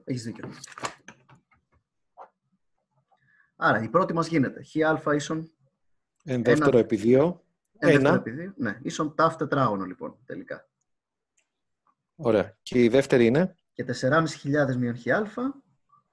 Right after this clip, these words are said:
Speaker 1: ίσον, ε, ποιο είναι το β, είπαμε, άσος. Ένα δεύτερο επί ένα, άρα είναι τάφ τετράγωνο δεύτερα.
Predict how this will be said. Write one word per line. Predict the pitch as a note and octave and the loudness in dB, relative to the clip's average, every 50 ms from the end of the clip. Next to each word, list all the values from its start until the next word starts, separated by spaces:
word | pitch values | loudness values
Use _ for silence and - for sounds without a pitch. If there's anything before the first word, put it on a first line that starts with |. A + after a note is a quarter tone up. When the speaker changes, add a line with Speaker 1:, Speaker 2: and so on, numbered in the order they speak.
| _ _ _ _ _ _ | _ _ _ _ _ _
Speaker 1:
ίσον, | - A#2+ C3+ - - - C4 C4+ - - _ _ _ _ | -10 -10 -8 -8 -6 -6 -6 -6 -6 -10 _ _ _ _
ε, | B2 A#2+ A#2+ | -2 -2 -2
ποιο | A#2+ - - D#3+ | -2 -2 -2 -2
είναι | D#3+ D#3+ | -2 0
το | E3 C#3+ | -2 -2
β, | C#3+ | -2
είπαμε, | E3 E3 E3+ E3 E3 F#3+ F#3+ G3 F#3 | -2 0 0 0 0 -2 -2 -2 -2
άσος. | D3+ C3 - - - - - - _ _ _ | -2 -2 -4 -6 -12 -18 -20 -20 _ _ _
Ένα | - C#3+ D3 C3+ | -4 -2 -2 -2
δεύτερο | C3 C#3+ C#3+ C#3 C3+ B2+ | -2 -2 -4 -2 -4 -6
επί | A#2 - A2+ C3+ | -4 -4 -2 -2
ένα, | D#3+ F3 F3 E3+ F3 F3 - _ _ _ _ _ | -2 -2 -4 -6 -6 -8 -12 _ _ _ _ _
άρα | - - F3+ F3 | -2 0 2 2
είναι | F3 E3 | 0 0
τάφ | - F3+ F3 F3 | 0 0 -2 -2
τετράγωνο | - - C3 - D#3 D#3+ D#3+ D#3 D3 D3 D3 D3 D3 - _ | -4 -8 -4 -2 -2 -2 0 -2 -2 -2 -2 -4 -4 -8 _
δεύτερα. | B2+ A2+ G#2+ G2+ G#2+ G#2 G2+ - - - - | -20 -18 -10 -4 -4 -4 -4 -6 -10 -14 -14